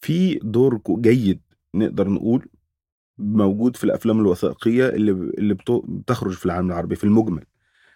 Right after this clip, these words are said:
يعني، في المجمل، في أفلام الوثائقية أو التوثيق عن الشخصيات التاريخية مهم،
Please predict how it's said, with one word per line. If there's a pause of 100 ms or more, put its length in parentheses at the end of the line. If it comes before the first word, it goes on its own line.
(200)
يعني،
في
المجمل،
في (420)
أفلام
الوثائقية
أو
التوثيق
عن
الشخصيات
التاريخية
مهم،